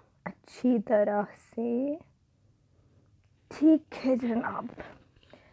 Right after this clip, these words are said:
Next slide की तरफ चलते हैं। ये स्लाइड हमें दिखा रही है बर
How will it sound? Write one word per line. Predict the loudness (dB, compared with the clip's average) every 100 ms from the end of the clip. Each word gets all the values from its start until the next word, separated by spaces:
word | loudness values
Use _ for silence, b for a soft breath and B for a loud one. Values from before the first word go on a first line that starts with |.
| 4
Next | 4 4 0
slide | 0 2 2 2
की | 0
तरफ | 4 4 4 2
चलते | 2 4 4 4
हैं। | 4 0 -2 B B B B B B B B B B _ 6
ये | 8 10 8
स्लाइड | 4 8 10 10 8
हमें | 4 4 4 2
दिखा | 0 -2 0 0
रही | 2 2 2 2
है | 4 4 6 6
बर | 6 6 4